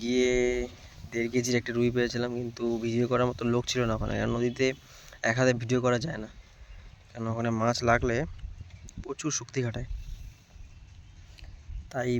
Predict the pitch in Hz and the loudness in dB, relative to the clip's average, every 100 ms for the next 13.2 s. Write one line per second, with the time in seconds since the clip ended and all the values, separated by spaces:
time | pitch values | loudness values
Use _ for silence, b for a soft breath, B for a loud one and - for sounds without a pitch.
0 | 117 117 120 123 117 117 123 123 123 - | 4 4 4 4 4 4 4 2 2 0
1 | - 135 135 135 127 143 131 113 131 120 | 2 2 2 2 2 2 2 2 2 0
2 | 117 120 - 117 113 113 120 127 175 - | -2 -2 0 0 0 -2 -2 -2 -6 -10
3 | - - - - - - B B B B | -14 -14 -12 -12 -12 -14 B B B B
4 | - - 127 131 120 131 127 123 123 120 | -8 -6 -4 -2 0 2 4 2 2 0
5 | 117 147 165 - - - - - - - | -2 -6 -10 -16 -18 -16 -14 -16 -16 -18
6 | - - 113 127 127 120 120 135 160 - | -18 -8 -2 2 2 2 -2 -6 -8 -8
7 | - - - - B B B B B - | -10 -10 -8 -10 B B B B B -12
8 | 131 135 131 123 127 123 117 120 123 131 | -6 -2 0 0 -2 -4 -6 -4 -4 -2
9 | 139 139 147 143 131 127 123 120 120 117 | 0 -2 -4 -2 2 2 2 2 0 0
10 | 117 123 120 117 113 113 - - - - | -4 -6 -6 -6 -8 -12 -20 -20 -20 -20
11 | - B B B B B B 110 107 113 | -20 B B B B B B -6 -4 -2
12 | 123 120 120 - 123 123 123 117 - 117 | -2 -4 -4 -6 -8 -2 0 0 6 6
13 | 131 120 | 6 4